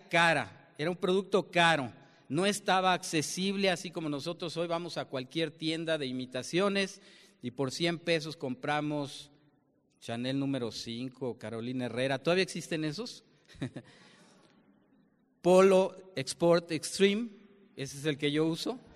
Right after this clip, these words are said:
El punto es que podemos por muy poco dinero comprar una esencia, ¿verdad? Y usarla para, para oler bien. En aquel, en aquel entonces era muy caro producir un perfume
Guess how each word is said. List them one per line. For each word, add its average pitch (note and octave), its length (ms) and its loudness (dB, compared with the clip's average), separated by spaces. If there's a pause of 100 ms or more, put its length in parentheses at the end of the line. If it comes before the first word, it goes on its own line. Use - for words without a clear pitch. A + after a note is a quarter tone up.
(3500)
El D#3 120 -6
punto A3 340 2
es G3+ 320 4
que F#3 120 -2
podemos F#3+ 460 0
por D#3+ 320 0
muy F#3 200 0
poco G3+ 320 4
dinero E3+ 400 4
comprar D#3 480 2
una E3 180 2
esencia, D3+ 600 2
¿verdad? C3 300 2
Y C3+ 80 0
usarla C3 580 0
para, A#2 360 -4 (600)
para A2+ 400 -2
oler B2 320 0
bien. B2 400 -2
En C3+ 100 -2
aquel, C#3+ 460 0
en C3 140 0
aquel C#3+ 260 -2
entonces C#3+ 560 -4
era C3+ 180 0
muy D3 240 0
caro D#3 320 2
producir D3 420 -2
un D3 100 -2
perfume D3+ 680 -4